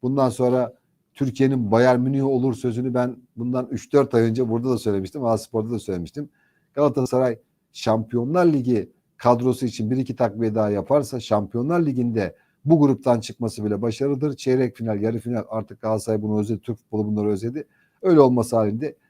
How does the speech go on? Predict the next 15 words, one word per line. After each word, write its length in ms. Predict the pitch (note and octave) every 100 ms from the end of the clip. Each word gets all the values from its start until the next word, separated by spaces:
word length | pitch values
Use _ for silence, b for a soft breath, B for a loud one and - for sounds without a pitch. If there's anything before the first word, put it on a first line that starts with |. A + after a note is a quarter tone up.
| -
ekonomik 460 | B2+ C#3+ D3 D3+ C3
anlamda 360 | A#2+ A2 G#2
da 140 | G#2 -
kadro 340 | A#2+ A#2 D3
anlamında 460 | B2 G#2 F#2+ F#2 A2+
da 200 | C#3+ - _
Türkiye'nin 500 | D3 A#2 A#2+ A2+ A2
Bayern 280 | B2 B2 B2
Münih 180 | B2
olma 240 | B2 A2+ A2
yolunda 340 | G2 G2 C#3
koşar 320 | - A#2 C3+
adım 220 | G#2 C3+ E3
gidiyor 240 | C3+ A2
Galatasaray. 540 | G2 F#2 F#2 - D3